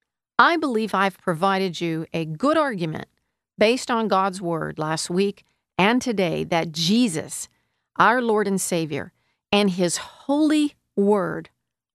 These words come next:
are light. Because he is light,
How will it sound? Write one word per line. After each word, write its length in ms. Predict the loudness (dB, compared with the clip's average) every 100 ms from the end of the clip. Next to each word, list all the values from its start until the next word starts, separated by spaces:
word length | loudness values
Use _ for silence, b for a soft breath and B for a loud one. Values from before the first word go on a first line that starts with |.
| 0
are 200 | 0 0
light. 460 | -2 -6 -10 -16 _ _ _ _ _ _ _ _ _ _ _ _ _
Because 500 | -4 2 2 2 -2 -4
he 100 | -4
is 240 | -2 -2 0
light, 460 | 0 -2 -8 -18